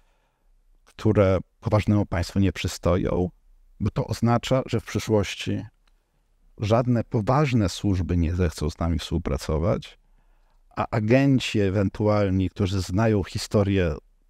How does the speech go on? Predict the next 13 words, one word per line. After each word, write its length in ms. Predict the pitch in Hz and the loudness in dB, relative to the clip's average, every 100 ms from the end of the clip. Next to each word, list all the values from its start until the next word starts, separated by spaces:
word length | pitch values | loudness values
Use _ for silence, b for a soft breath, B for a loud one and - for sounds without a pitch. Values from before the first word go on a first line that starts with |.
| _ | _
tego, 280 | 107 95 95 | -4 0 0
jak 240 | 101 - | 0 0
my 200 | 120 160 | 2 2
potraktowaliśmy 840 | - 110 - - 95 82 78 - 78 | 2 -4 -2 -2 -2 0 -4 -4 -2
własnych 360 | 85 - - | -2 -4 -4
agentów, 580 | 90 87 85 - 165 - _ _ _ _ | -2 -2 -4 0 -2 -2 _ _ _ _
po 100 | - | -4
prostu 300 | 143 104 - | 0 0 2
nie 160 | 131 110 | 0 2
będą 340 | 92 92 98 | 2 0 0
z 100 | 95 | -2
nami 320 | 98 87 82 82 - | 0 0 0 -2 -10
współpracować. 840 | - 98 - 85 - 71 - - | -6 -4 -2 -4 -2 -4 -4 -12